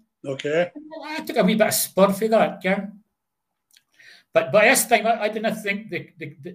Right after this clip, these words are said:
Speaker 2: they'd managed to arrange a, a, a, a reserve game, 'cause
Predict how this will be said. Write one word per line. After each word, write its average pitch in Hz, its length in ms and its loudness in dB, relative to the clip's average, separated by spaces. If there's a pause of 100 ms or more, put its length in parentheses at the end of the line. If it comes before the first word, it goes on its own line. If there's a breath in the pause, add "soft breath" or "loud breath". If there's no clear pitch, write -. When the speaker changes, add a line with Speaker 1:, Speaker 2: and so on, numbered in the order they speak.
Speaker 2:
they'd 151 180 -12
managed 160 460 -2
to 180 340 -10
arrange 156 340 -2
a, 143 400 -2
a, 143 760 -8
a, 139 360 -6 (120)
a 135 360 -8
reserve 180 360 -2
game, 131 280 -6
'cause - 200 -8